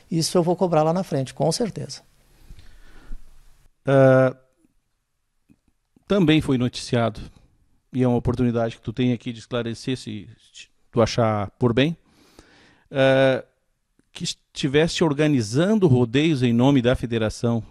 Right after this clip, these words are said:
Speaker 2: na Serra Gaúcha. Mais de um. Esteve à frente, levou, organizou, ah, isso procede, Macedo?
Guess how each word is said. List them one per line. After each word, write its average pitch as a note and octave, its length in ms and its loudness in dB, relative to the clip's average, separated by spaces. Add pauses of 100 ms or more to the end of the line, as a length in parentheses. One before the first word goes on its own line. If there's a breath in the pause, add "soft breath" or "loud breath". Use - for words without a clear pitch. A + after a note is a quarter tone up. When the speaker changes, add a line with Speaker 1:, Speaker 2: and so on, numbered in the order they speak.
Speaker 2:
na A2 140 -6
Serra A2 380 -4
Gaúcha. G2 460 -8 (600)
Mais D3 260 4
de A#2+ 100 -4
um. A2 180 -2 (1200 soft breath)
Esteve C#3 300 2
à C3+ 40 6
frente, - 720 0 (380)
levou, C3+ 600 6
organizou, A#2+ 960 6 (400 soft breath)
ah, G#2 1040 0 (440)
isso - 160 -4
procede, C#3+ 600 0
Macedo? A2+ 320 -10